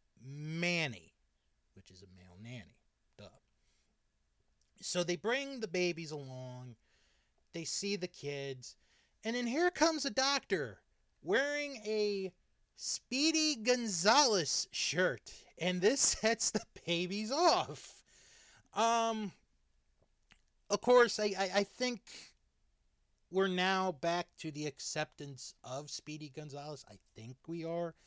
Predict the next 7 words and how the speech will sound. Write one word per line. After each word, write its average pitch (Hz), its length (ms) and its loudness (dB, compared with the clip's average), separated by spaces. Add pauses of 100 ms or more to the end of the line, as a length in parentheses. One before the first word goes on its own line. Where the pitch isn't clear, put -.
(360)
because 147 380 -6
it 170 160 -4
has 175 380 0
been 160 240 -8
proven 165 640 -6 (640)
that 135 340 -2 (1700)
Hispanic 160 880 -2